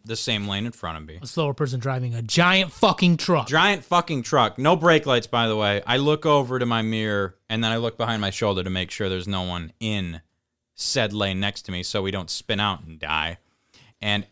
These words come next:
Speaker 1: as I do that, right as I do that, home dude slams on his brakes. And Jason, you were in the front seat with me, right?
Speaker 2: And I am not a nervous person.
Speaker 1: Uh,
Speaker 2: Like,
Speaker 1: y-,
Speaker 2: I
Speaker 1: you didn't say,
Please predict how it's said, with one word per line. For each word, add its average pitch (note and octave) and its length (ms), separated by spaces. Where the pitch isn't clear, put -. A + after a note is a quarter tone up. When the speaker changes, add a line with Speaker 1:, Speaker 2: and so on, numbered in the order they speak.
Speaker 1:
as D3 280
I B2+ 120
do G2+ 200
that, F#2 240
right A#2+ 440
as G2 220
I F2+ 120
do E2+ 180
that, E2 260
home A#2 200
dude G2 320
slams A#2 380
on G2+ 140
his F2 120
brakes. F2 480
And G2+ 280
Jason, A#2+ 360
you A#2 60
were C#3 80
in A#2+ 60
the G2 60
front G2+ 240
seat A#2 140
with F2+ 120
me, F2 140
right? F#2 240
Speaker 2:
And C#3 160
I A3+ 140
am A3+ 120
not G#3 180
a D3+ 40
nervous D3 400
person. - 400
Speaker 1:
Uh, E3+ 120
Speaker 2:
Like, D3 120
Speaker 1:
y-, D#3+ 80
Speaker 2:
I E3+ 40
Speaker 1:
you A#3+ 220
didn't C4+ 280
say, F#3+ 500